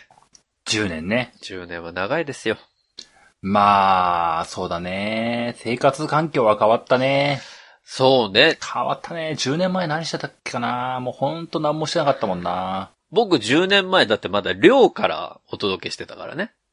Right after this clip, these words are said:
Speaker 1: ああ、そうか。
Speaker 2: そう。小平さんと一緒に、一年目一緒に入ってた寮に僕は引き続き入ってたので、その時。
Speaker 1: よくあの空間で収録なんかしてたよね。
Speaker 2: ほんとだね。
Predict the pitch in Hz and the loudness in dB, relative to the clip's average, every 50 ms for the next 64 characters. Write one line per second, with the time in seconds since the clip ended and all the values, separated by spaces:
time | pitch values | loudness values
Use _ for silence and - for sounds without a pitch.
0 | _ _ _ _ _ _ _ - - - - - - - _ - 95 98 101 98 | _ _ _ _ _ _ _ -20 -18 -18 -18 -20 -20 -14 _ 0 4 6 8 8
1 | 95 95 95 95 92 92 92 90 90 87 85 85 - - 123 95 - - 87 82 | 10 10 10 10 8 8 8 6 6 4 2 -2 -2 -2 -2 -2 -2 -2 0 2
2 | 82 82 78 73 73 69 67 67 - _ - 139 123 90 - _ _ _ _ - | 2 2 2 0 -4 -6 -10 -12 -16 _ 2 2 2 2 2 _ _ _ _ 6
3 | 135 139 156 175 160 185 180 180 175 - - 277 247 175 107 - - - _ _ | 8 8 8 8 6 4 2 2 0 0 6 6 6 6 6 2 -2 -14 _ _
4 | 127 120 107 - - - 127 120 110 113 113 - 135 131 131 131 127 123 123 123 | -8 -8 -8 -8 -4 -4 -2 -2 -2 -4 -4 -4 -2 0 0 0 0 -2 -2 -4
5 | 123 120 120 110 - - - 131 123 120 120 - 131 123 113 - _ - 101 - | -2 -2 -2 -6 -6 -4 -2 0 0 0 0 0 0 0 0 -2 _ -8 -6 2
6 | - 175 170 - - _ - - - - _ _ - 160 175 170 151 139 127 110 | 4 4 4 4 2 _ -20 -20 -20 -20 _ _ 2 4 6 6 6 6 6 4
7 | 110 143 190 185 135 120 117 120 - 135 123 - - - 117 110 107 110 107 95 | 2 0 -2 -2 -2 -2 -4 2 2 2 2 2 -6 -10 -10 -8 -6 -8 -2 -2
8 | 107 - - 120 101 - - - - - - - 67 - - - - - - - | -2 0 2 0 0 -2 -12 -16 -14 -14 -14 -14 -18 -16 -16 -18 -18 -18 -20 -20
9 | - - _ _ _ _ _ _ _ _ - 165 185 - - 285 226 175 147 117 | -20 -20 _ _ _ _ _ _ _ _ -2 -2 2 6 8 8 8 8 6 2
10 | - - - 127 117 - 123 117 117 107 - - - 120 127 139 139 143 139 139 | 0 0 -2 -2 2 2 2 2 4 2 0 2 2 4 4 4 4 6 4 2
11 | 143 139 - - - - - - 78 67 71 76 82 82 - - - - 101 101 | 4 2 0 0 0 -2 -2 -2 -4 -4 -6 -10 -12 -12 -14 -16 -18 -10 -6 -6
12 | 120 151 175 196 214 - - 214 214 214 208 202 196 208 220 196 | -4 -4 -6 -8 -10 -2 0 2 4 4 4 2 2 0 0 0